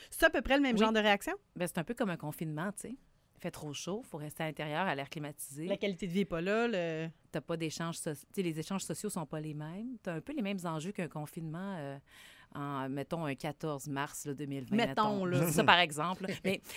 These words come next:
Speaker 2: c'est ça, fait que c'est un peu un confinement. Donc, on, oui, on est en lien avec la météo parce qu'il y a des raisons environnementales par la suite.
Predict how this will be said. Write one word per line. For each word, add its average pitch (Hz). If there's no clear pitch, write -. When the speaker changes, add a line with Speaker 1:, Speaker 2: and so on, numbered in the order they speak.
Speaker 2:
c'est 202
ça, 190
fait 170
que -
c'est -
un 165
peu 233
un 262
confinement. 190
Donc, 202
on, 170
oui, 247
on 190
est 180
en 160
lien 202
avec 196
la 170
météo 190
parce -
qu'il 214
y 208
a 180
des 156
raisons 151
environnementales 151
par 160
la 131
suite. -